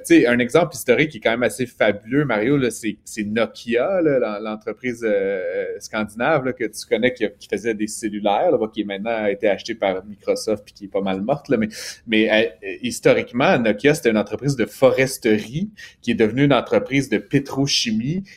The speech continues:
qui est devenue une entreprise de télécommunications cellulaires, tu sais, puis ça fait, <laughs> tu sais, c'est,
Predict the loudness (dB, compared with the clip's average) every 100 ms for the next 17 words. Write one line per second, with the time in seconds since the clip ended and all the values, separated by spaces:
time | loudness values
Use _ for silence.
0 | _ -4 -2 0 0 0 2 0 2 0
1 | 0 -2 0 2 4 2 0 0 0 0
2 | 0 -6 -4 -4 2 2 2 -2 -10 -6
3 | -4 -4 -2 -2 2 2 0 -10 -8 -4
4 | -4